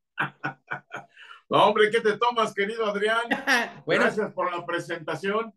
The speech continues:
Speaker 2: ¿Te podemos decir rey, rey de Toluca, Metepec o alguna cosa por el estilo?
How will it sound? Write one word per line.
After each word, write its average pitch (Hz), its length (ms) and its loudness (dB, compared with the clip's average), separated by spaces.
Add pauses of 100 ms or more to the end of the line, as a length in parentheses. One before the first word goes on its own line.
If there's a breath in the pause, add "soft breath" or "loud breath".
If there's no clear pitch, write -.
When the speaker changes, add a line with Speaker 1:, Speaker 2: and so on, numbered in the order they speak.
Speaker 2:
¿Te 147 100 -6
podemos 196 400 4
decir 220 160 4
rey, 233 280 4
rey 196 200 -2
de 233 80 2
Toluca, 214 480 -4
Metepec 190 500 0
o 220 60 2
alguna 220 260 -4
cosa 214 240 -6
por 185 140 -8
el 156 60 -6
estilo? 190 400 -6